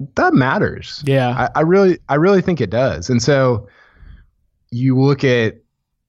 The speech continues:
Speaker 1: like, uh, Jason, well, Jason Dufner is about, you look at Jimmy Walker, who's won the same amount of majors as Dustin Johnson, and you're just gonna, re-, I mean, obviously remember those guys differently because of the way they play and the way that,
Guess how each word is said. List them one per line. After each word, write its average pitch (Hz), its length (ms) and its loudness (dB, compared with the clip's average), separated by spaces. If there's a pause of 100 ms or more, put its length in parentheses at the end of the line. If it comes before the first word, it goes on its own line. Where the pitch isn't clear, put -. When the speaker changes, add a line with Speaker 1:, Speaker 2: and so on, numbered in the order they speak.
(100)
Speaker 1:
like, 104 480 -4
uh, 87 800 -2
Jason, 107 500 -4
well, 101 240 0
Jason 95 280 -4
Dufner 90 320 -4
is 85 80 -6
about, 92 260 -4
you 143 100 4
look 139 100 4
at 117 80 0
Jimmy 113 240 2
Walker, 95 680 -2
who's 104 200 0
won 92 360 0
the 110 100 -2
same 110 260 0
amount 98 260 0
of 92 60 -2
majors 92 480 -2
as 85 100 -6
Dustin 90 340 -4
Johnson, 90 760 -2
and 92 600 2 (640)
you're 123 140 2
just 123 180 0
gonna, 139 160 2
re-, 101 220 0
I 107 60 0
mean, 107 180 2
obviously 101 520 -2
remember 95 440 0
those 92 200 -2
guys 92 320 -2
differently 92 640 -2
because 98 440 -2
of 92 280 -2 (120)
the 98 100 0
way 95 240 2
they 98 180 2
play 95 560 0
and 90 100 2
the 92 80 2
way 92 300 2
that, 90 260 0